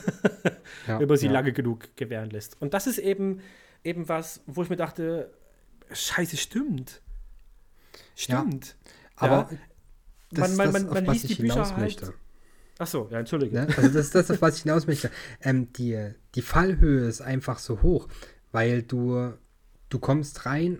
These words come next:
Speaker 2: und du siehst erstmal mit deinem naiven Blick ganz andere Dinge, als sie dann tatsächlich sind. Ja, also wie gesagt, so die offensichtliche Bekämpfung einer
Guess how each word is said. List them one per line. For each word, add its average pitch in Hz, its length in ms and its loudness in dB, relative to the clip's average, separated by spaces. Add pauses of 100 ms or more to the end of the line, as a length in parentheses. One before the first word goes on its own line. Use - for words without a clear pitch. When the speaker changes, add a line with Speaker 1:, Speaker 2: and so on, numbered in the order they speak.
Speaker 2:
und 135 320 -4
du 127 60 -2
siehst 233 460 -2
erstmal 135 800 -2 (720)
mit 123 160 -4
deinem 120 180 4
naiven 120 500 -2
Blick - 360 -4 (100)
ganz 165 300 0
andere 151 380 -2
Dinge, 151 540 0 (180)
als 123 180 -4
sie 120 80 -6
dann 131 200 0
tatsächlich 123 560 -4
sind. 139 360 0 (640)
Ja, 107 200 -6
also 135 240 -8
wie 120 100 -4
gesagt, 139 440 -2
so 107 200 -6 (200)
die 135 120 -4 (920)
offensichtliche 156 880 6
Bekämpfung 147 680 0
einer 120 520 -2